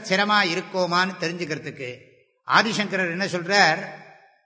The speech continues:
"யானி ஸ்தித பிரஜ்ஞஸ்ய லக்ஷணானி தானி முமுக்ஷோஹோ சாதனானிங்கிறார்." எதெல்லாம் ஸ்தித பிரஜனுக்கு லட்சணமா இருக்கோ, அது ஸ்தித பிரஜன் ஆகணும்னு நினைக்கிறவனுக்கு அது வழிமுறைகள்,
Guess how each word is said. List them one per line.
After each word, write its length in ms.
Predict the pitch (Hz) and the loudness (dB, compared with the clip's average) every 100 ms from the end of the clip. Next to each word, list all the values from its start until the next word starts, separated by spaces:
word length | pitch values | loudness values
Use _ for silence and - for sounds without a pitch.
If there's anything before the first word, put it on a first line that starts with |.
| _ _ _ _ _ _ _ _ | _ _ _ _ _ _ _ _
"யானி 680 | - 120 151 208 233 247 254 | -8 2 6 6 4 2 0
ஸ்தித 460 | - - 185 226 | -2 -4 -2 0
பிரஜ்ஞஸ்ய 640 | 226 208 208 165 220 - - | -2 -2 -4 -2 -4 -4 0
லக்ஷணானி 960 | 240 185 - 220 208 196 202 233 226 | 0 0 2 4 6 6 4 0 0
தானி 440 | 190 185 196 220 | 6 6 6 0
முமுக்ஷோஹோ 760 | 214 180 - - 208 185 160 202 - | -2 -4 -4 -4 0 2 4 2 4
சாதனானிங்கிறார்." 1000 | 151 175 175 165 156 143 151 131 - - _ _ _ _ _ _ - | 6 6 4 4 2 2 -4 -8 -14 -20 _ _ _ _ _ _ -6
எதெல்லாம் 640 | 143 175 220 247 254 254 | -2 0 2 4 4 2
ஸ்தித 380 | - - 196 247 | -4 -4 0 0
பிரஜனுக்கு 840 | 247 233 226 226 226 - 214 220 | 0 -2 -2 -4 -4 -4 -4 -2
லட்சணமா 600 | 151 151 214 226 233 214 | -2 -2 2 4 6 4
இருக்கோ, 680 | 165 190 - 220 160 - - - - _ - | 2 -2 0 0 2 -2 -12 -20 -20 _ 2
அது 340 | 170 220 226 | 4 6 4
ஸ்தித 560 | 190 226 226 - 190 240 | 0 -6 -12 -4 -4 -2
பிரஜன் 440 | 254 247 214 240 | 0 0 2 4
ஆகணும்னு 480 | 208 240 240 277 254 | 8 8 8 4 2
நினைக்கிறவனுக்கு 680 | 226 220 220 220 202 190 | 2 0 2 0 0 -2
அது 220 | 240 190 156 | 0 0 0
வழிமுறைகள், 720 | 143 202 214 180 147 147 | 0 0 0 0 0 -2